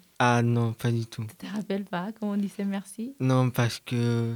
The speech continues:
Speaker 1: j'étais là, euh, je me suis pas rendu compte, euh, j'ai laissé parler les gens. Enfin, je me suis pas concentré, euh, euh, de ce qu'il dit. Voilà, quoi, c'est pas
Speaker 2: C'est pas grave.
Speaker 1: Ouais.
Speaker 2: Il parlait aussi français, peut-être, quelques personnes ?
Speaker 1: Il y avait quelques personnes qui parlaient français, oui.
Speaker 2: Oui.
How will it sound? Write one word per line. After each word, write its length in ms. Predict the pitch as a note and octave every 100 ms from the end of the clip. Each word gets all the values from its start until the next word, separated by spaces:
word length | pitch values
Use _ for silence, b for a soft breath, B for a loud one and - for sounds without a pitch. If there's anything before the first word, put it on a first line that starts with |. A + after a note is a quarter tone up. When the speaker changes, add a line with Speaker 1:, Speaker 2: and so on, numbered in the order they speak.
| B2
Speaker 1:
j'étais 300 | - - C3
là, 380 | C3 C3+ C#3 C3+
euh, 380 | B2 A#2 A2+ A2+
je 100 | A#2+
me 160 | A#2+
suis 80 | A#2
pas 140 | - A#2+
rendu 220 | A#2 A2
compte, 420 | - C3+ B2 -
euh, 160 | A2+ A2
j'ai 160 | A#2+ A#2
laissé 220 | A2 B2
parler 340 | - A#2+ A#2+
les 100 | A#2
gens. 300 | G#2+ C3+ C3 -
Enfin, 480 | B2 A#2 A2+ A2+ A2+
je 20 |
me 80 | A2+
suis 120 | -
pas 140 | - B2
concentré, 680 | B2+ A#2 A#2+ A2+ - C3
euh, 140 | B2+ A#2 - A#2+
euh, 280 | A#2 A#2
de 140 | G#2+ A2
ce 100 | - _
qu'il 500 | - - - B2 A2+
dit. 540 | G#2+ B2+ B2+ B2+ B2 A2+ A2 B2 -
Voilà, 240 | A#2 A2 G#2+
quoi, 120 | A2+ -
c'est 100 | - A#2
pas 240 | A2 A2 - - -
Speaker 2:
C'est 100 | F#3
pas 160 | G3
grave. 220 | F#3 G3 F#3 A2+ B -
Speaker 1:
Ouais. 80 | A#3
Speaker 2:
Il 80 |
parlait 320 | G3+ A3+ A#3+ A#3+
aussi 200 | A#3 B3+
français, 360 | C4+ C4+ C4
peut-être, 500 | C4 G3+ G3+ G#3 -
quelques 240 | - G3+ G#3
personnes ? 420 | G#3 - G#3 G3+ -
Speaker 1:
Il 40 | B2+
y 20 |
avait 140 | B2+
quelques 280 | - F3 D#3+
personnes 360 | C#3 C3 D3+ D3+
qui 120 | C#3
parlaient 260 | - B2 A#2
français, 440 | - A2+ - A2 A#2 -
oui. 80 | D#3+
Speaker 2:
Oui. 180 | D#3 -